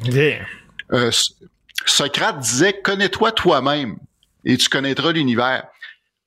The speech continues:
Speaker 2: Moi, je suis entièrement d'accord avec ça. Et souvent, quand on va dire qu'on se connaît soi-même, ça va être en fonction des acquis, des choses qu'on, qu'on a apprises, qu'on s'est fait inculquer en bas âge. Puis des fois, on va aller en psychothérapie pour aller découvrir qu'est-ce qui se cache dans nos bas-fonds.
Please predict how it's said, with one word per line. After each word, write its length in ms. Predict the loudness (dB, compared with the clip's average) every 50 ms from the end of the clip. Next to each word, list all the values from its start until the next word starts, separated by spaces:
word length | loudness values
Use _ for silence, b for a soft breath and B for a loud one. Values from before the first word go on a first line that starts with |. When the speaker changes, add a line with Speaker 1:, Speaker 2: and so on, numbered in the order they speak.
| _ _ _ -20 -12 -8
Speaker 2:
Moi, 360 | -4 -2 2 2 4 4 4
je 60 | 2
suis 100 | 2 0
entièrement 320 | -2 -2 -2 0 0 2
d'accord 300 | 2 2 0 2 0 0
avec 180 | 0 0 -2 -2
ça. 120 | -2 -2
Et 40 | -2
souvent, 300 | -2 -2 0 0 0 0 0
quand 160 | -2 -2 -2
on 80 | 0
va 140 | 2 2 2
dire 280 | 2 2 2 2 2 2 2
qu'on 500 | 2 2 2 2 2 0 0 -2 -2 -4
se 80 | -2
connaît 240 | -2 0 0 0 0
soi-même, 500 | 0 2 2 0 0 2 0 -2 0 -2
ça 160 | -2 -2 -2
va 100 | 0 -2
être 120 | -2 0 -2
en 80 | -4
fonction 800 | -4 -2 -2 -2 0 0 -2 -2 -2 0 2 2 2 2 0 0
des 320 | 0 0 0 2 2 2
acquis, 360 | 0 0 -2 -4 -4 -2 2
des 140 | 2 2 2
choses 300 | 2 2 0 2 0 0
qu'on, 260 | 0 0 0 0 0
qu'on 220 | 0 0 0 0 0
a 80 | 0
apprises, 540 | 0 -2 -4 -6 -4 -2 0 2 2 2 2
qu'on 100 | 0 0
s'est 100 | -2 0
fait 140 | -2 -2 -2
inculquer 460 | 0 -2 -2 0 -2 -4 -2 0 0 0
en 100 | 2 2
bas 240 | 0 0 0 0
âge. 240 | 0 0 0 -2 -4 -4
Puis 60 | -4
des 120 | -4 -2
fois, 120 | 0 2 2
on 60 | 2
va 60 | 2
aller 100 | 2 0
en 40 | -2
psychothérapie 760 | -2 -2 -2 -2 0 2 2 2 2 2 0 0 -2 -6 -2
pour 160 | 0 0 2
aller 220 | 2 0 0 -2 -4
découvrir 500 | -4 -4 0 2 2 4 4 2 2 0
qu'est-ce 180 | -2 -4 -2
qui 100 | -4 -4
se 80 | -4 0
cache 200 | 0 0 0 0
dans 100 | -2 -2
nos 140 | -2 -2 0
bas-fonds. 420 | 0 0 0 2 0 0 0 0